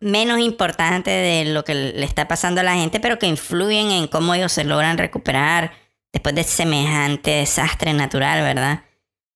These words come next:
Pero veo al gobierno, loco, desesperado por andar ahí con sus banderas del frente, eh,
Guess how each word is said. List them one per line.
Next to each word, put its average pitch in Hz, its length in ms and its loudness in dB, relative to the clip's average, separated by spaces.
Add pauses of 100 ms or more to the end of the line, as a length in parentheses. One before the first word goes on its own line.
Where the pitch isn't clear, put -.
(120)
Pero 170 220 2
veo 160 240 4
al 190 280 2
gobierno, 202 460 0
loco, 220 480 -2 (380)
desesperado 214 840 2
por 180 140 0
andar 165 180 0
ahí 170 220 0
con 190 120 -4
sus 185 160 -8
banderas 170 380 0
del 175 140 -2
frente, 180 920 -2 (440)
eh, 147 640 0